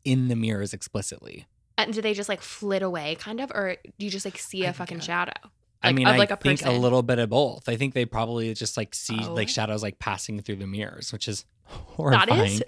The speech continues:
Speaker 2: so scary, especially 'cause
Speaker 1: It's so
Speaker 2: mirrors
Speaker 1: scary.
Speaker 2: are a little bit, like, sus, you know?
Speaker 1: Yeah, yeah. No, I know. I used to have a mirror, like, directly across from my bed,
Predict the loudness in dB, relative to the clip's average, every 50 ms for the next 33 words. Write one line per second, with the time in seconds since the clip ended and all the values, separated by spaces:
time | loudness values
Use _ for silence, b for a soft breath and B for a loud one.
0 | -4 -6 -4 -2 0 2 4 4 4 2 0 -4 -4 0 2 2 2 2 2 0
1 | 2 4 4 6 6 6 6 6 6 4 4 4 6 6 6 6 6 6 6 4
2 | 4 6 6 4 2 2 2 2 4 4 4 4 4 4 2 0 0 -2 -4 -8
3 | -2 2 4 4 4 2 -2 -8 -14 -16 -18 _ _ -8 -2 2 4 4 4 4
4 | 4 4 6 6 6 6 4 4 2 2 0 -2 -4 -4 -6 -6 -4 -2 -2 -2
5 | 0 0 0 -2 -2 -4 -6 -6 -2 2 4 6 8 8 6 6 6 4 4 4
6 | 4 2 4 4 4 4 4 4 4 4 4 4 2 2 0 2 2 2 2 2
7 | 0 -2 -2 0 0 0 0 0 0 -2 -2 -2 0 -2 -2 -2 -2 -4 -6 -8